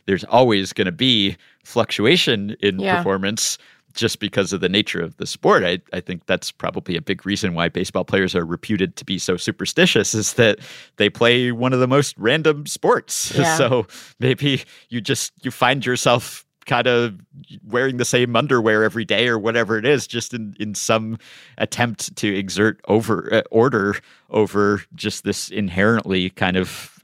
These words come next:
Speaker 1: anarchic, <laughs> chaotic pursuit where balls are gonna bounce in the beans sometimes, and sometimes they're gonna go your way,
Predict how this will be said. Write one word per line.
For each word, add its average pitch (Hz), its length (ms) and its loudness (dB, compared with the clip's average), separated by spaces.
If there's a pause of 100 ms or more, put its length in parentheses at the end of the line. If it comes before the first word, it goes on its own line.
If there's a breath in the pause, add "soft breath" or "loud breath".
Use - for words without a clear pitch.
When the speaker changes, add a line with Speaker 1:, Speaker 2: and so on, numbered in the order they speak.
Speaker 1:
anarchic, 95 840 -4
<laughs> - 80 -20
chaotic 117 640 2 (240 loud breath)
pursuit 131 540 4
where 98 280 0 (320 loud breath)
balls 101 280 2
are 95 160 -2
gonna 104 380 0 (360)
bounce 107 500 0 (140)
in 123 180 0
the 139 80 4
beans 196 580 0
sometimes, 196 560 0
and 139 200 -4
sometimes 165 420 0
they're 170 140 0
gonna 170 180 0
go 165 340 2 (100)
your 175 260 2
way, 104 280 0